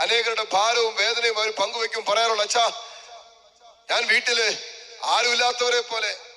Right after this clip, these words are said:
എന്നെ സ്നേഹിക്കാൻ ആരുമില്ല." തിരസ്കരിക്കപ്പെട്ടു പോകുന്ന സ്നേഹത്തിന്റെ പരാതിയുടെ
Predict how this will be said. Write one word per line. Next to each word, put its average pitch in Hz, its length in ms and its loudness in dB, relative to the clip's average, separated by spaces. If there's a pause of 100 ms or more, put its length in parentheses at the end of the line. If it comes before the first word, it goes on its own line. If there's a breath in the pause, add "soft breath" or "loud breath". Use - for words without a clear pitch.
(460)
എന്നെ 233 200 0
സ്നേഹിക്കാൻ 233 500 0
ആരുമില്ല." 233 460 2 (840)
തിരസ്കരിക്കപ്പെട്ടു 240 920 0
പോകുന്ന 220 500 2 (240)
സ്നേഹത്തിന്റെ 220 680 -2
പരാതിയുടെ 226 760 0